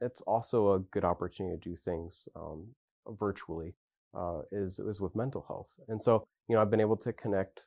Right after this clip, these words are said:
you know, some of my patients with counselors to learn some skills to, to cope with some of the anxieties. And we, I mean, we have had some patients that have needed to start some anti-anxiety medicines. And so just walking them through that process and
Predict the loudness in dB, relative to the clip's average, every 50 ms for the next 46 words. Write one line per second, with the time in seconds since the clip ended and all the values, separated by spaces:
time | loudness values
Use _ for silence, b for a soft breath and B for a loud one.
0 | -12 -8 -6 -6 -2 0 2 2 2 2 2 0 -2 -2 -2 -4 -4 -4 -4 -4
1 | 0 0 0 0 0 -2 -4 -4 -4 -4 -8 -6 -2 0 2 4 4 2 2 0
2 | -2 -4 -4 -4 -4 -6 -4 -4 -2 -4 -6 -6 -4 -2 -2 -2 -4 -6 -16 -12
3 | -8 -8 -8 -8 -8 -10 -8 -8 -6 -6 -6 -6 -6 -6 -4 -4 -2 -2 -4 -6
4 | -8 -10 -12 -14 -18 _ _ _ _ _ -6 -4 -2 -2 -2 -4 -4 -6 -6 -6
5 | -4 -4 -2 -2 -2 -2 -2 0 -2 -2 -2 -2 -2 -2 -4 -2 -2 -6 -4 -4
6 | -4 -4 -2 -2 -2 -2 0 0 0 0 0 0 0 -2 -2 -4 -4 -2 0 0
7 | 0 -2 -2 -4 -4 -4 -4 -4 -4 -6 -4 -4 -2 -2 -2 0 0 0 0 -2
8 | -4 -4 -4 -4 -6 -8 -10 -12 -12 -12 -10 -10 -8 -6 -4 -4 -4 -4 -6 -8
9 | -4 0 2 2 2 2 0 -2 -2 -2 -4 -6 -6 -6 -4 -2 -2 -4 -4 -6
10 | -8 -6 -6 -8 -8 -8 -8 -10 -10 -10 -10 -10 -10